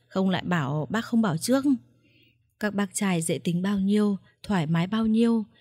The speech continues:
thì mấy bác gái lại để ý và soi mói tôi bấy nhiêu.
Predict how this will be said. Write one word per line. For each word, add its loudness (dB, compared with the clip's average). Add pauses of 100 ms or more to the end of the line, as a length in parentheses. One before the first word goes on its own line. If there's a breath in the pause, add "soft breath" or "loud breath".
(180 soft breath)
thì 2
mấy 4
bác -6
gái 0
lại 0
để 0
ý 0
và -2
soi -4
mói 2
tôi -4
bấy -2
nhiêu. 2